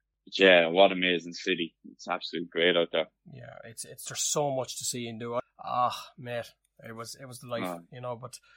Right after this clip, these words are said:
Speaker 2: got to see the outside of it and the inside of it, and it's, it's, it's an incredible country, and, and by and large, the people are, are phenomenal people as well. They're, um, they're boxing fans. Um, <laughs> we'll come to that in a few minutes. <laughs> They, they've a lot to learn at
Speaker 1: Yeah.
Speaker 2: times, but they're passionate. They, they, they are passionate about their sports, aren't they? And it's a great country when you're into your sport.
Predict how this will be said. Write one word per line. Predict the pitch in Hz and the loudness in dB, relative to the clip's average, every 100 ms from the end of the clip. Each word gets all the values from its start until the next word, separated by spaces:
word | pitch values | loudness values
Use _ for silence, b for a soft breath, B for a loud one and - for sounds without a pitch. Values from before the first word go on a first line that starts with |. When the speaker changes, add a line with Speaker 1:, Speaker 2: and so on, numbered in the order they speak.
| b | b
Speaker 2:
got | - 175 | -6 -4
to | 131 | -4
see | - 147 | -6 -4
the | 135 | -4
outside | 135 127 131 127 | -6 -6 -8 -8
of | 127 | -12
it | |
and | 123 | -12
the | 123 | -12
inside | 127 120 120 | -14 -12 -14
of | 120 | -14
it, | 120 | -16
and | |
it's, | 117 113 | -16 -16
it's, | - 120 | -16 -16
it's | - - | -14 -8
an | 185 | -6
incredible | 185 247 202 147 | 2 4 4 0
country, | 123 127 127 131 | -4 -8 -6 -8
and, | 143 156 | -8 -8
and | 185 165 | -6 0
by | 185 | 0
and | 180 | 0
large, | 170 160 | -2 -4
the | 143 | -6
people | 139 156 143 | -10 -6 -4
are, | 131 139 | -4 -4
are | 135 - | -8 -6
phenomenal | 131 131 135 120 | -4 -4 -6 -12
people | 123 123 117 | -14 -14 -16
as | 123 | -12
well. | 120 120 | -14 -12
They're, | 117 117 | -16 -16
um, | 117 b b - | -18 b b -10
they're | - | -4
boxing | 302 - 233 | -2 0 4
fans. | 240 214 185 226 | 6 6 6 8
Um, | 185 180 151 B B B | 8 4 -6 B B B
<laughs> | 220 - - - - - - - | -4 -4 -8 -12 -12 -20 -20 -16
we'll | 196 214 | -2 2
come | 226 254 | 4 2
to | 233 | 8
that | 233 | 8
in | 196 | 6
a | |
few | 185 196 | 4 6
minutes. | 202 185 - | 6 4 2
<laughs> | 190 | 4
They, | 180 - 165 196 B B | 4 4 2 0 B B
they've | - 190 | 4 8
a | |
lot | 220 240 | 10 8
to | 226 | 8
learn | 214 220 208 | 10 10 8
at | 190 | 6
Speaker 1:
Yeah. | 214 | 8
Speaker 2:
times, | 202 190 | 8 4
but | 175 196 | 0 2
they're | 165 | 2
passionate. | - 220 240 - 165 - _ - | 0 0 2 2 0 -4 _ -12
They, | 165 | -10
they, | 190 185 | -6 -6
they | 185 185 | -4 2
are | 180 185 | 6 4
passionate | - 226 220 196 | 4 0 0 0
about | 165 160 | -2 -2
their | 156 | -6
sports, | - 147 127 | -4 -2 0
aren't | 147 147 | -2 -2
they? | |
And | 147 | -4
it's | 143 | -6
a | |
great | 151 196 196 | 0 0 0
country | 196 202 175 | -2 -4 -6
when | 156 151 | -6 -6
you're | 151 | -6
into | 156 151 | -6 -8
your | 139 | -8
sport. | - 139 127 | -6 -6 -6